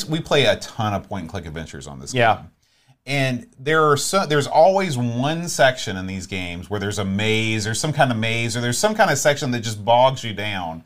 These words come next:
Speaker 2: Yeah.
Speaker 1: Even if you can solve the puzzles, it's like the game that we played the other week where you had all those logic puzzles to solve before
Speaker 2: Yeah.
Speaker 1: you even got anywhere.
Speaker 2: Yeah.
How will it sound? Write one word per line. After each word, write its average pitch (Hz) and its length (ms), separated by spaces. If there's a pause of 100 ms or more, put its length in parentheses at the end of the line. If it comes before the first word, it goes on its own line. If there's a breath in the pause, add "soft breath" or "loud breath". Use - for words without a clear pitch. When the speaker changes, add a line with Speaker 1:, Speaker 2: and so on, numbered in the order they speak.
(120)
Speaker 2:
Yeah. 120 220
Speaker 1:
Even 233 280
if 208 100
you 196 80
can 147 160
solve 151 540
the 127 80
puzzles, 147 440
it's 156 160
like 208 140
the 196 80
game 180 240
that 165 100
we 156 120
played 156 340
the 139 140
other 147 120
week 143 360 (300 soft breath)
where 147 120
you 147 140
had 156 180
all 160 100
those 147 220
logic 120 480
puzzles 156 400
to 151 60
solve 165 500 (100)
before 131 140
Speaker 2:
Yeah. 120 180
Speaker 1:
you 160 100
even 135 180
got 123 240
anywhere. 165 560 (180 soft breath)
Speaker 2:
Yeah. 110 240